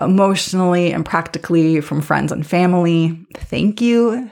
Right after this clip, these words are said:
Thank you to everyone who has reached out with love, everyone who has promised to light a candle on my surgery day,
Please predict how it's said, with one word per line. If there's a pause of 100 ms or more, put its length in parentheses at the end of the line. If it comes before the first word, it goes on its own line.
Thank
you
to
everyone
who
has
reached
out
with
love, (480)
everyone
who
has
promised
to
light
a
candle
on
my
surgery
day,